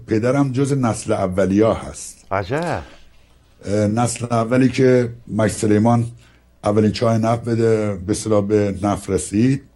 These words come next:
Speaker 2: در دوره انگلیس‌ها؟
Speaker 1: تقریباً
Speaker 2: در دوره
Speaker 1: در دوره انگلیس‌ها با
Speaker 2: انگلیس‌ها.
Speaker 1: انگلیس‌ها کار کرد. اتفاقاً من خود من تو م-، محله کارگری،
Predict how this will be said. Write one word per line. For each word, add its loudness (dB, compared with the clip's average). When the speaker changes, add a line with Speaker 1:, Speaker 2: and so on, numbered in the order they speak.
Speaker 2:
در 6
دوره 6
انگلیس‌ها؟ 4
Speaker 1:
تقریباً -2
Speaker 2:
در 4
دوره 4
Speaker 1:
در 4
دوره 0
انگلیس‌ها -2
با -2
Speaker 2:
انگلیس‌ها. 2
Speaker 1:
انگلیس‌ها 0
کار -6
کرد. 0
اتفاقاً 2
من -2
خود 0
من 2
تو 0
م-، 2
محله 2
کارگری، 2